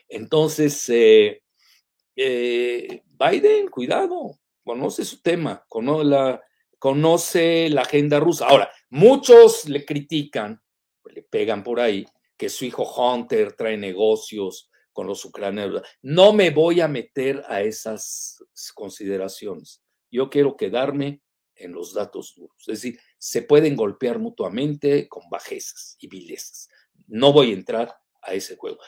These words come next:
Pero forma parte de la guerra de propaganda, que es otra guerra más dentro de las barra-, varias guerras en una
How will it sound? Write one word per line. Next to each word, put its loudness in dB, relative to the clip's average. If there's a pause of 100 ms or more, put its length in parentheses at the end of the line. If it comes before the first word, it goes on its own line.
Pero 6
forma 0
parte -2
de 2
la -2
guerra -8
de -8
propaganda, -14 (920)
que -8
es -12 (260)
otra 4
guerra -4
más -10 (340)
dentro -6
de -6
las -12
barra-, -4
varias -4
guerras -6
en -18
una -12